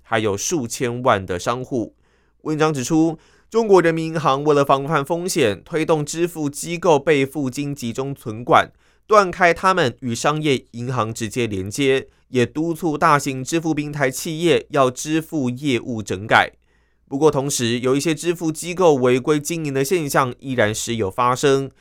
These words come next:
例如违规挪用用户资金等情势，势必要想办法来解决。而这一次公布的条例，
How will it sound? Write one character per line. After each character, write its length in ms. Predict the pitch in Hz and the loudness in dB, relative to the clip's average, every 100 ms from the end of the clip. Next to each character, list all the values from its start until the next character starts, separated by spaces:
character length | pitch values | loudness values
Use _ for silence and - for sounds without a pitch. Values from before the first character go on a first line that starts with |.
| _ _ | _ _
例 120 | - 208 | -4 2
如 220 | 175 156 135 | 4 4 6
违 160 | 135 | 4
规 240 | 139 160 156 | 6 2 2
挪 240 | 143 131 | 0 2
用 200 | 151 151 | 4 4
用 240 | 175 165 | 2 2
户 220 | 139 147 139 | 0 -4 -4
资 260 | - 160 | -6 -10
金 240 | 160 165 156 | -8 -8 -6
等 200 | 113 101 | -6 -6
情 280 | - 101 | -10 -8
势， 380 | 117 - 135 107 - | -6 -4 -4 -6 -8
势 260 | - 190 160 | -4 -2 0
必 280 | 156 110 - | -2 -6 -2
要 180 | 127 | -2
想 360 | 107 - 98 95 | 0 0 -2 0
办 180 | 123 113 | -2 0
法 160 | 107 | 0
来 160 | 90 98 | 0 -2
解 160 | 101 95 | -4 -6
决。 420 | 104 92 107 - _ _ _ - | -2 0 0 -2 _ _ _ -2
而 120 | 156 | 2
这 200 | 151 175 | 2 2
一 20 | 165 | 2
次 220 | 165 160 | 0 0
公 340 | 180 180 180 | 0 0 -2
布 160 | 185 165 | -2 -2
的 80 | 123 | -2
条 260 | - 98 | -2 -2
例， 300 | 131 135 104 | 0 -2 -4